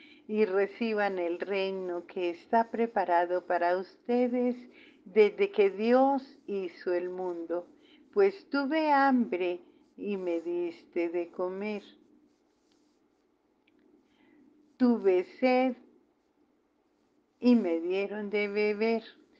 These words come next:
Andaba como forastero y me dieron alojamiento. Me faltó ropa y ustedes me la dieron. Estuve enfermo y ustedes me visitaron.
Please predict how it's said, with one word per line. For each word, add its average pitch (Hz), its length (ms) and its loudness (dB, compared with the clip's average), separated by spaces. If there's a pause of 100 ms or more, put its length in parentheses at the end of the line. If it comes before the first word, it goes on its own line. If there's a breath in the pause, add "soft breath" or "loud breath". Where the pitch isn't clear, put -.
(200 soft breath)
Andaba 233 640 2
como 196 340 -2
forastero 196 1120 -4
y 226 160 -2
me 185 240 -4
dieron 175 460 -2
alojamiento. 214 1200 -2 (380 loud breath)
Me 220 220 0
faltó 196 500 -2
ropa 208 480 -2
y 220 140 -2
ustedes 175 840 -2
me 196 160 -2
la 185 240 0
dieron. 180 540 -4 (320 loud breath)
Estuve 247 640 0
enfermo 185 680 -2
y 190 160 -4
ustedes 180 720 0
me 170 240 -4
visitaron. 185 1040 -4